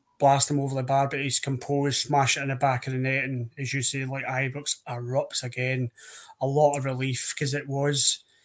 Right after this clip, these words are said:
Rangers have showed balls. Rangers have showed balls to, they've obviously went up one nil, but to go down two one, then bring the game back, they've showed balls to do that, because we've seen this Rangers team collapse before, and I, for one, thought, worried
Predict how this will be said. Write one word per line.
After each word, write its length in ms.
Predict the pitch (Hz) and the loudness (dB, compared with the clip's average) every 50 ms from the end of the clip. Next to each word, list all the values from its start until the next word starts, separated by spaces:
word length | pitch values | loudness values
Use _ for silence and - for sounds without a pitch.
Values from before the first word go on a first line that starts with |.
| _ _ _ _ _ _ _ - | _ _ _ _ _ _ _ 0
Rangers 220 | 160 160 165 151 | 0 2 2 2
have 100 | 156 - | 2 2
showed 260 | - - 156 151 139 | 2 2 2 0 0
balls. 540 | 131 139 135 143 151 156 151 - - - - _ | 0 0 2 2 2 2 2 2 2 2 0 _
Rangers 220 | 151 156 147 147 | -4 -4 -2 -2
have 40 | 139 | -2
showed 200 | - - 151 139 | -2 -2 -2 -2
balls 320 | 139 143 143 143 139 - - | 0 0 0 2 0 -2 -2
to, 400 | - 147 139 135 131 135 131 127 - _ _ _ _ _ _ _ _ _ _ _ _ _ _ _ _ _ _ | 0 0 0 0 0 -2 -4 -6 -8 _ _ _ _ _ _ _ _ _ _ _ _ _ _ _ _ _ _
they've 120 | - 139 147 | -4 -2 0
obviously 240 | 147 147 139 143 | 0 2 0 0
went 140 | 139 139 151 | 0 2 4
up 120 | 165 160 156 | 4 4 6
one 220 | 156 147 139 139 | 4 2 4 4
nil, 360 | 139 139 143 147 151 139 - _ _ | 4 2 2 2 0 -4 -8 _ _
but 160 | - - - _ _ _ _ _ _ _ _ - | -14 -14 -14 _ _ _ _ _ _ _ _ -6
to 80 | - | -6
go 200 | - - 156 151 | -2 0 0 2
down 260 | 147 151 151 147 139 139 | 2 4 4 4 2 2
two 180 | - 160 143 | 2 2 2
one, 160 | 139 139 139 | 4 4 4
then 160 | 139 143 143 139 | 4 4 4 2
bring 180 | 147 143 139 | 2 2 2
the 80 | 139 135 | 0 0
game 260 | 131 143 143 139 139 | 0 0 0 2 2
back, 360 | 131 135 139 139 147 - - | 2 4 4 2 2 0 -2
they've 120 | - 139 - | -6 -4 -4
showed 280 | - - 156 151 147 | -2 -2 -2 -2 0
balls 260 | - 143 143 143 139 | 0 2 2 2 0
to 80 | - 135 | -2 -2
do 160 | 131 147 147 | -2 0 4
that, 240 | 147 156 151 147 147 | 6 6 6 4 2
because 480 | - - - 147 135 139 139 131 123 - - - - - - - - - - _ _ _ _ _ _ _ | -2 -4 -2 -2 -2 0 -2 -2 -4 -4 -8 -12 -20 -20 -20 -20 -20 -20 -20 _ _ _ _ _ _ _
we've 120 | - 123 | 2 4
seen 160 | - - 147 147 | 4 6 6 4
this 200 | 147 143 139 - | 2 2 2 2
Rangers 220 | 143 139 135 127 | 0 0 0 0
team 180 | - - 139 131 | -2 -2 -2 -2
collapse 380 | - 143 139 139 - - - | 0 2 2 2 2 0 -2
before, 400 | - 147 - - 147 143 143 143 | -4 -6 -4 -2 -2 0 0 -2
and 380 | 143 147 139 135 135 127 123 - _ _ | -2 -2 -2 -2 -2 -2 -4 -6 _ _
I, 200 | - 139 143 147 | 6 8 8 8
for 160 | 143 - 139 | 4 2 -2
one, 340 | 131 139 135 139 143 131 123 - _ _ | -2 -2 0 2 2 0 0 -4 _ _
thought, 440 | - - - 156 143 135 143 143 - _ _ _ - | -8 -4 0 0 0 0 0 -4 -8 _ _ _ 2
worried 400 | 156 156 147 139 139 139 - | 4 4 4 2 0 -2 -6